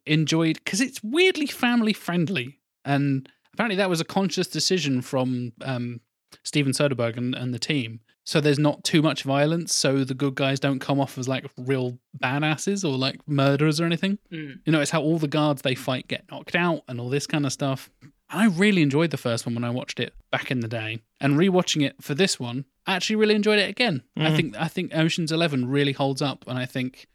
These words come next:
Speaker 1: particularly the main performances from the main crew really hold up. And I don't think I'd seen Ocean's Twelve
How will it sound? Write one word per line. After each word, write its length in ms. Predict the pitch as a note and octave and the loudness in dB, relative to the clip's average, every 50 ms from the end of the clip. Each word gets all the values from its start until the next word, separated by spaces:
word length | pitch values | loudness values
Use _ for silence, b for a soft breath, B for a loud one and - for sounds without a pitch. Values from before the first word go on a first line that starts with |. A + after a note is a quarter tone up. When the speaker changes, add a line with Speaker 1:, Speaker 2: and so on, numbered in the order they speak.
| _ _ | _ _
Speaker 1:
particularly 360 | - - - F#3 D3+ D3+ D3 | -4 0 0 0 0 0 -2
the 80 | C3+ D3 | 0 2
main 180 | D3 C#3 C3+ C3 | 2 2 0 0
performances 520 | - - D#3 D#3 D#3 C#3+ - - D3+ C#3 | 0 2 2 2 2 2 0 0 0 0
from 100 | - D3 | 2 2
the 60 | B2+ B2+ | 2 2
main 180 | C3+ C3+ C3 | 2 2 0
crew 220 | C3 - D#3 D#3 D3+ | 0 0 0 2 2
really 180 | D3+ D#3 D3 | 2 0 0
hold 240 | C#3 C#3+ D3+ C#3+ C#3 | 2 2 2 2 2
up. 220 | D3 C#3 G#2+ - - _ _ _ | 0 -2 -4 -8 -18 _ _ _
And 120 | - C#3 C#3+ | -6 -4 -2
I 120 | C#3 C#3+ C3+ - - | -2 -2 -2 0 2
don't 260 | F3+ G#3 A3+ F#3 - | 4 4 4 2 2
think 240 | - G3 F#3+ - - | 0 0 0 2 2
I'd 180 | E3+ E3 C3+ | 0 2 2
seen 300 | - - - E3+ D#3 D3 | 0 -2 0 2 2 4
Ocean's 340 | C#3 C#3+ - - C#3+ C3 - | 2 2 0 0 -2 -2 -4
Twelve 460 | - - - D#3+ D3 B2+ A#2+ A2+ A2+ | -2 0 2 4 4 4 2 0 -4